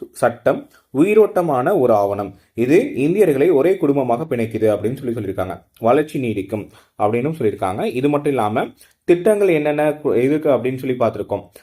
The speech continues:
அனைவருக்கும் உள்ளடக்கியான வளர்ச்சி அரசு தொடர்ந்து முன்னுரிமை அளிக்கிறது. பிரதமரின் மக்கள் நிதி திட்டம், ஆயுள் காப்பீடு திட்டம், மருத்துவ காப்பீடு திட்டம், முத்ரா திட்டம், புத்தாக்க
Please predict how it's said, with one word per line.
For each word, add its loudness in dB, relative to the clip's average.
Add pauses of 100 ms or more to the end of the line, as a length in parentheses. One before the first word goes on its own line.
(120)
அனைவருக்கும் 0
உள்ளடக்கியான 2
வளர்ச்சி -2
அரசு 0
தொடர்ந்து 2
முன்னுரிமை 0
அளிக்கிறது. -2 (360)
பிரதமரின் 0
மக்கள் -2
நிதி -6
திட்டம், -4 (360)
ஆயுள் 0
காப்பீடு 0
திட்டம், -2 (180)
மருத்துவ -2
காப்பீடு -2
திட்டம், -4 (220)
முத்ரா 0
திட்டம், -4 (340)
புத்தாக்க 0